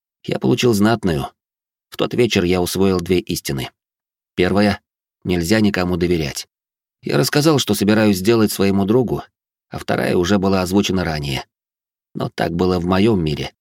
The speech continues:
а в этом я понятия не имел, какие материалы взаимодействуют с магией. Поэтому, стоя на месте и ожидая сигнала к началу боя,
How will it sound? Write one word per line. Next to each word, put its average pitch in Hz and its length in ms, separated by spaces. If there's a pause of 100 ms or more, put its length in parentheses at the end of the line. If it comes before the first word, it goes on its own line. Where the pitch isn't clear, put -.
(320)
а - 100
в 92 40
этом 135 220
я 127 140
понятия 117 460
не 85 200
имел, 92 260
какие 87 300
материалы 87 500
взаимодействуют 85 720
с - 60
магией. 69 480 (720)
Поэтому, 92 360
стоя 98 260
на 92 120
месте 110 320
и 92 160
ожидая 85 420
сигнала 85 360
к 80 60
началу 82 340
боя, 80 340